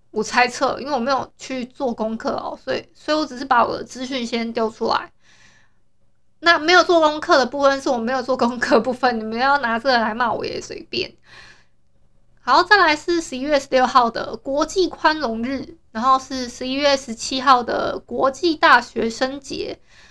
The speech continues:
还有十一月十九号的世界厕所日，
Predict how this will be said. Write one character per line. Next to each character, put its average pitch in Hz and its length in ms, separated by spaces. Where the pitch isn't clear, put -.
还 302 160
有 339 260
十 - 240
一 277 120
月 339 200
十 269 280
九 233 200
号 269 240
的 240 140
世 294 380
界 285 240
厕 277 260
所 - 300
日， 247 320